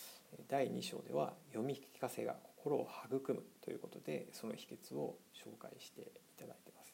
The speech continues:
で、第三章、知恵の扉を開く本の選び方ですね。ここは本の選び方です。から第四章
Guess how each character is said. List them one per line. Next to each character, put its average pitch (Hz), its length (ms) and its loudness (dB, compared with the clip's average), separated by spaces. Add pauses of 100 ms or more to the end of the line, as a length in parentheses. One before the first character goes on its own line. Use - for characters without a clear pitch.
で、 139 100 2
第 139 260 4
三 123 220 -2
章、 - 120 -8 (120)
知 - 160 2
恵 131 180 4
の - 120 -6
扉 113 360 -2
を - 180 -6 (220)
開 151 80 -2
く - 160 -6 (340)
本 151 240 6
の - 180 -6
選 - 160 -2
び - 80 -4
方 113 140 -8
で - 560 -18
す - 80 -18
ね。 127 100 -6
こ 127 140 -14
こ 123 100 4
は 117 60 6
本 117 240 -4
の - 100 -10
選 110 140 -6
び 113 80 -10
方 - 200 -8
で - 100 -16
す。 - 120 -16 (920)
か 123 80 2
ら 127 220 6
第 135 240 8
四 123 200 6
章 - 200 -6